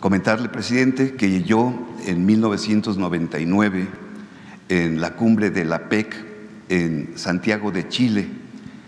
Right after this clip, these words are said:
en el Hotel Asturias, en la habitación trescientos diecinueve, me encargaron llevarle su chayo en dólares a este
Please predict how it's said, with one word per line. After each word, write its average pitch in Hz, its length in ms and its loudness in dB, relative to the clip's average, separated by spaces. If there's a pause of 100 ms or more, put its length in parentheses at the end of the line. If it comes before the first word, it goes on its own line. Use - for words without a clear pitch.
(200)
en 90 220 0
el 78 360 -2
Hotel 90 760 0
Asturias, 98 880 0
en 92 140 0
la 85 60 0
habitación 90 680 -2 (360)
trescientos 107 600 0
diecinueve, 90 720 0 (560)
me 95 100 0
encargaron 95 800 0 (420)
llevarle 98 680 0
su - 160 -4
chayo 90 460 0 (260)
en 85 180 0
dólares 90 560 0 (420)
a 87 160 -2
este 90 760 -4